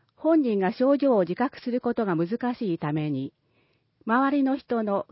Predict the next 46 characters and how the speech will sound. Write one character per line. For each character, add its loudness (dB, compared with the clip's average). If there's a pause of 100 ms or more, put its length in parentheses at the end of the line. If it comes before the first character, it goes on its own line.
気 -6
づ -2
き -6
が 0
重 -2
要 0
で、 -4 (680)
早 4
期 -2
に 0
治 -4
療 2
を 2
開 -2
始 -20
す -10
れ -2
ば、 -8 (560)
病 4
気 0
の 2
進 -2
行 2
を 2
遅 -2
ら 0
せ -6
た -4
り、 -6 (400)
症 2
状 4
を -2
軽 -2
く -2
し -10
た -2
り 0
す -8
る -2
こ -4
と -2
が -2
で -6
き -10
ま -8
す。 -20